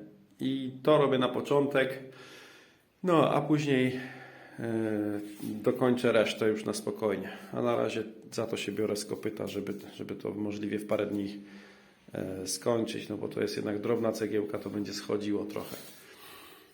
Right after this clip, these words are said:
Także tyle na razie i pozdrawiam was.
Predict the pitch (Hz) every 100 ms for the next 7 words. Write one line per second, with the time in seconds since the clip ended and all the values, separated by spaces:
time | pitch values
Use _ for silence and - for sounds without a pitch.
0 | - - - 123 123 139 127 110 98 104
1 | 107 113 110 - - - - - - _
2 | _ _ _ _ _ _ _ _ _ _
3 | - 104 101 101 - - - - _ _
4 | _ _ - 101 98 95 98 98 - -